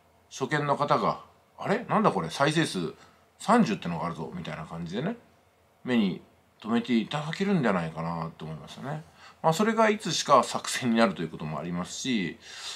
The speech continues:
やっぱり吉田さん、あれですよね。あの、なんかその、再生数が少ないからこそ、自分と同じ立場でみっちりとやってくれるんではなかろうかっていう気持ちにもなるし、私もね、なんか思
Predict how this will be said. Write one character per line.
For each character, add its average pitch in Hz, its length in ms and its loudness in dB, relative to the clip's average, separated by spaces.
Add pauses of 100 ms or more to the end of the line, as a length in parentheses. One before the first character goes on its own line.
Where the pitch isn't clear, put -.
(160)
や 147 100 -2
っ 165 40 -2
ぱ 226 80 2
り 175 60 4
吉 117 120 2
田 120 80 0
さ 110 100 -4
ん、 - 60 -2
あ 147 40 -4
れ 202 60 0
で 277 60 -4
す - 120 -4
よ 101 80 0
ね。 110 320 0 (540)
あ 95 80 -10
の、 87 340 -4 (1200)
な 170 80 -4
ん 160 40 -8
か 156 60 -6
そ 147 80 0
の、 135 180 2 (480)
再 - 240 2
生 302 180 2
数 151 160 0
が 104 120 4
少 - 200 -6
な 220 120 6
い 190 60 4
か 110 100 4
ら 98 80 2
こ 98 100 -4
そ、 101 380 2 (760)
自 127 160 -4
分 202 160 4
と 180 140 6
同 180 140 8
じ 165 120 -2
立 185 200 2
場 120 80 4
で 101 80 2
み 110 140 4
っ 120 60 -4
ち 175 220 -4
り - 40 -6
と - 260 -2 (440)
や 131 100 -4
っ - 60 -10
て 165 100 -4
く 170 80 6
れ 196 80 10
る 170 60 6
ん - 20 4
で 110 80 4
は 90 40 2
な 92 120 2
か 107 100 0
ろ 98 100 4
う 82 60 -4
か 110 120 0
っ - 60 -4
て - 120 -12
い 85 40 -6
う - 20 -16
気 - 140 -6
持 190 140 4
ち 196 120 -4
に 190 80 2
も 110 100 0
な 90 100 0
る 73 100 -6
し、 85 420 -6 (760)
私 170 280 0
も 190 100 6
ね、 185 140 4
な 170 100 8
ん - 60 -2
か 120 80 6
思 143 200 4